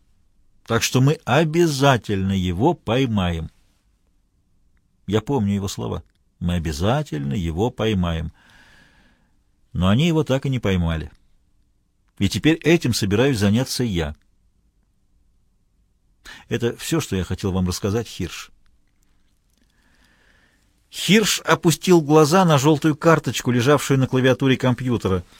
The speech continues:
История, конечно, печальная, но я не могу вам помочь, детектив, вы уж извините. Босх ещё несколько секунд на него смотрел,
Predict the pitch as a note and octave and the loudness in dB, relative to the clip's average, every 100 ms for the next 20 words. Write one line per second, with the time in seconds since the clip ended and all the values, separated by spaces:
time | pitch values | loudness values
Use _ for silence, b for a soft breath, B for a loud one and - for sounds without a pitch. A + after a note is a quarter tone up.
0 | b b - - F#3 C#3 - G#3 - G#2 | b b -8 -2 -2 -2 -2 -4 -4 -10
1 | A2 - F3 E3+ E3 D#3 - _ _ _ | -8 -4 -2 -2 -4 -6 -12 _ _ _
2 | _ _ - A2 D#3 E3 E3+ F3 D3+ G2 | _ _ -10 -6 -4 -2 -2 -2 -2 -2
3 | A2 G#2+ F#2+ - G2+ G2 G#2 - F2+ A#2+ | -2 -2 -2 -6 -6 -6 -8 -10 -8 -6
4 | C#3+ C3+ B2 D3 D3 - - _ _ _ | -4 -4 -4 -6 -6 -12 -18 _ _ _
5 | _ _ _ _ _ _ _ _ _ _ | _ _ _ _ _ _ _ _ _ _
6 | _ - D#2+ G2 - - G2+ - A#2 A#2+ | _ -14 -4 -2 -2 -6 -8 -4 0 0
7 | G2+ G2 F2 G2 - - A2+ F#2 G2 F#2 | -2 -6 -8 -8 -8 -4 -4 -2 -4 -2
8 | F2 - F2+ - G#2 C#3+ C#3 | -4 -4 -6 -4 -6 -6 -6